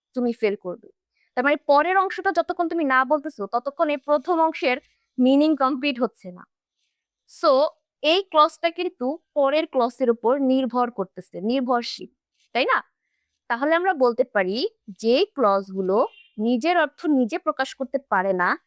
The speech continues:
আরেকটা ক্লজের উপর নির্ভর করে। কি বললাম? যে ক্লজগুলো আরেকটা ক্লজের উপর নির্ভর করে অর্থটা কমপ্লিট করার জন্য, তাদেরকে আমরা বলবো সাবঅর্ডিনেট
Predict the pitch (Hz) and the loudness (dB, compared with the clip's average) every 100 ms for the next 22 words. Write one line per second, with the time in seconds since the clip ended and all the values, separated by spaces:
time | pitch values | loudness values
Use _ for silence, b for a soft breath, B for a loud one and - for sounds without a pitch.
0 | _ _ - 214 269 - 392 - 262 247 | _ _ -4 -2 -2 -4 -6 0 -2 0
1 | 247 233 370 339 269 247 247 247 226 160 | -2 0 0 0 2 0 0 -2 -2 -8
2 | - _ _ _ _ _ _ - 254 269 | -10 _ _ _ _ _ _ -6 0 2
3 | 294 523 _ _ _ - 220 247 294 311 | 2 -2 _ _ _ -14 -2 -2 0 0
4 | 311 302 330 381 415 - 233 277 320 - | 0 0 0 2 0 0 0 0 -4 -4
5 | 403 269 247 269 269 339 320 277 269 254 | 0 0 0 -2 -2 0 2 2 0 0
6 | 320 302 277 - - 226 - 277 370 - | 0 0 0 0 0 -2 -2 -6 -4 -2
7 | 269 254 269 349 - 233 220 208 202 196 | -2 -2 -4 -4 -2 -2 -2 -4 -6 -2
8 | 226 427 _ _ _ - 254 254 320 - | -2 -2 _ _ _ 0 2 2 0 0
9 | 254 247 226 208 202 196 254 494 B B | 0 2 0 2 0 2 2 2 B B
10 | - - 277 262 247 233 214 208 190 185 | -12 0 4 4 4 2 2 0 0 -2